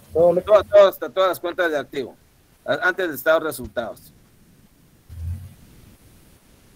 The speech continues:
Speaker 2: Entonces, ese es su nuevo balance de saldos.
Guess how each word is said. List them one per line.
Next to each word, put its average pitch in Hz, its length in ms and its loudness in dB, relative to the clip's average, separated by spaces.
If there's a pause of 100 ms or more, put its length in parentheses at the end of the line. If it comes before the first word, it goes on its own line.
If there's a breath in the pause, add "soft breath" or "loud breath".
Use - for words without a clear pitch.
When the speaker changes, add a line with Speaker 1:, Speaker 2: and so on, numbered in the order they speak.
(1120)
Speaker 2:
Entonces, 160 280 -6
ese 185 300 0
es 185 100 0
su 180 140 -4
nuevo 170 280 -2
balance 143 420 -2
de 151 180 -4
saldos. 147 600 -6